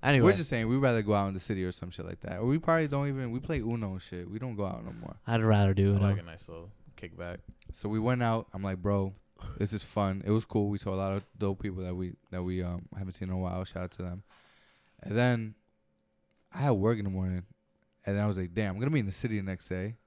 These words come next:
Speaker 2: because the fucking jungle, what is it? Jungle Beats
Speaker 1: Jungle
Speaker 2: boat party."
Speaker 1: Beats boat party.
Speaker 2: Shout out to Shivan
Speaker 3: Is that the
Speaker 2: Vader.
Speaker 3: actual name of it? I didn't
Speaker 1: Yes,
Speaker 3: even know, I didn't
Speaker 1: sir.
Speaker 3: even know it was the full name. I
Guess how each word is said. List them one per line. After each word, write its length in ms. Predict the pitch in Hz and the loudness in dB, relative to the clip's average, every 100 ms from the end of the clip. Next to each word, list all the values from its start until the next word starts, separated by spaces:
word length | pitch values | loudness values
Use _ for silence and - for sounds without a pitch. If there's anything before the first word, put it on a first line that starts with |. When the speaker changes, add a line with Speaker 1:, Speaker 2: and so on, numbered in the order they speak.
| - | -14
Speaker 2:
because 400 | 98 98 92 - - _ _ _ _ | -4 0 -2 -4 -18 _ _ _ _
the 80 | 101 | -6
fucking 640 | - 107 - 101 92 87 | -4 -4 -4 -6 -6 -8
jungle, 400 | - 113 110 107 | -2 0 2 0
what 120 | 101 123 | 2 0
is 60 | |
it? 120 | 113 - | -2 -6
Jungle 280 | 120 120 110 | 2 4 4
Beats 320 | 117 120 - | 4 2 0
Speaker 1:
Jungle 260 | 143 123 156 135 | 4 8 10 10
Speaker 2:
boat 20 | |
party." 320 | 117 117 120 | 10 10 8
Speaker 1:
Beats 120 | 120 | 2
boat 280 | 123 135 123 | 6 6 6
party. 380 | 139 143 156 131 | 6 8 8 6
Speaker 2:
Shout 120 | 113 | 2
out 60 | 104 | -2
to 60 | |
Shivan 300 | 101 113 104 | -2 0 2
Speaker 3:
Is 80 | 95 | 2
that 60 | 95 | 2
the 60 | 101 | 2
Speaker 2:
Vader. 60 | |
Speaker 3:
actual 360 | 98 104 98 95 | 2 0 -2 -8
name 180 | 87 98 | -8 -6
of 120 | 107 | -6
it? 20 | |
I 60 | 101 | -4
didn't 100 | 104 | 2
Speaker 1:
Yes, 180 | 127 135 | 2 6
Speaker 3:
even 120 | 156 | 8
know, 20 | |
I 80 | 185 | 10
didn't 80 | 185 | 10
Speaker 1:
sir. 140 | 175 170 | 10 6
Speaker 3:
even 60 | 104 | 2
know 80 | |
it 40 | 98 | -6
was 80 | 92 | -10
the 60 | |
full 180 | - 95 | -12 -10
name. 220 | 92 | -8
I 20 | 92 | -8